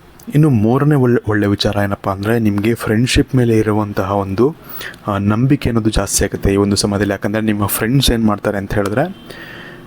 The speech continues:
ನಿಮ್ಮ ಜೀವನದಲ್ಲಿ ಒಂದು ಪಾಸಿಟಿವ್ ಬದಲಾವಣೆಗಳನ್ನ ನಿಮ್ಮ ಫ್ರೆಂಡ್ಸು, ನಿಮ್ಮ ಅಕ್ಕಪಕ್ಕ ಇರುವಂಥ ಫ್ರೆಂಡ್ಸು, ನೀವು ಅಂದ್ಕೊಂಡೇ ಇರೋದಿಲ್ಲ, "ಇವ್ರು ಎಷ್ಟು ನನಗೆ ಹೆಲ್ಪ್ ಮಾಡ್ತಾರೆ" ಅಥವಾ "ಇವರು ಎಷ್ಟು ನನಗೆ ಸಪೋರ್ಟಿವ್ ಆಗಿರ್ತಾರೆ" ಅನ್ನೋ ಒಂದು ಭಾವನೆ ಕೂಡ ನಿಮಗೆ ಇರೋದಿಲ್ಲ. ಅಂಥ ಒಂದು ಫ್ರೆಂಡ್ಸ್ ನಿಮಗೆ ಹೆಚ್ಚಿನ ಒಂದು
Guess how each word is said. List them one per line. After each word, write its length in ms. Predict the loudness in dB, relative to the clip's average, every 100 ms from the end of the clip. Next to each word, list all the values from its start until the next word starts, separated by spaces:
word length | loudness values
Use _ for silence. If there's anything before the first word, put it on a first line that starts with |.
| -2
ನಿಮ್ಮ 380 | 2 4 6 4
ಜೀವನದಲ್ಲಿ 500 | 4 2 2 2 2
ಒಂದು 240 | 2 -2 -2
ಪಾಸಿಟಿವ್ 460 | -2 -2 -2 -2 -2
ಬದಲಾವಣೆಗಳನ್ನ 680 | 0 0 0 0 0 0
ನಿಮ್ಮ 220 | 0 0 0
ಫ್ರೆಂಡ್ಸು, 460 | -2 -2 -2 -2
ನಿಮ್ಮ 240 | 0 0 0
ಅಕ್ಕಪಕ್ಕ 400 | -2 -4 -2 -2
ಇರುವಂಥ 300 | -2 -2 -4
ಫ್ರೆಂಡ್ಸು, 400 | -2 -2 0 0
ನೀವು 140 | 0
ಅಂದ್ಕೊಂಡೇ 360 | 0 -2 -2 0
ಇರೋದಿಲ್ಲ, 440 | 0 0 -2 -2 -8 -20 -10 -2
"ಇವ್ರು 140 | 0
ಎಷ್ಟು 220 | 0 0
ನನಗೆ 180 | -2 0
ಹೆಲ್ಪ್ 220 | -2 -2
ಮಾಡ್ತಾರೆ" 300 | -2 -2 -2
ಅಥವಾ 220 | -2 0 2
"ಇವರು 440 | 2 4 2 0 -4 -12 -12 -4
ಎಷ್ಟು 260 | -4 -2 -2
ನನಗೆ 180 | 0 0
ಸಪೋರ್ಟಿವ್ 520 | 0 -2 -4 0 0
ಆಗಿರ್ತಾರೆ" 400 | 0 -4 -2 -2
ಅನ್ನೋ 260 | 0 0 0
ಒಂದು 220 | 0 0
ಭಾವನೆ 380 | 0 -2 -2 -2
ಕೂಡ 180 | -2
ನಿಮಗೆ 280 | -2 -2 -2
ಇರೋದಿಲ್ಲ. 400 | -2 -2 0 0 0 -4 -12 -10 -10 -8 -4
ಅಂಥ 320 | 0 0 0
ಒಂದು 320 | 0 0 0
ಫ್ರೆಂಡ್ಸ್ 380 | 0 -2 -2 0
ನಿಮಗೆ 200 | 2 2
ಹೆಚ್ಚಿನ 380 | 0 0 0 0
ಒಂದು 440 | 0 0 0 0